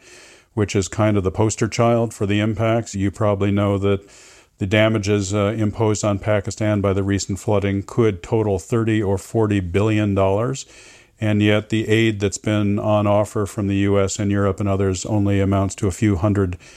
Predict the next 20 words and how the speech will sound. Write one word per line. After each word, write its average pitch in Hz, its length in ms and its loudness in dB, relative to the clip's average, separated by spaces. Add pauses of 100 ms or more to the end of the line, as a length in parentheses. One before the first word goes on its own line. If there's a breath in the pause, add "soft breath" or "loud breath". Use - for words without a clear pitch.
(240 loud breath)
million 107 460 4
dollars, 90 400 -2
about 101 240 0
one 104 240 0
percent 98 400 -2
of 92 80 0
that 92 200 0
total. 92 460 -4 (420 loud breath)
So 113 280 2
it 127 100 0
really 165 240 2
hit 131 220 -2
the 110 80 -2
breaking 107 420 0
point 98 320 -4
in, 95 160 -4
in 104 180 -4
terms 104 280 -2
of 101 80 0
developed 98 440 0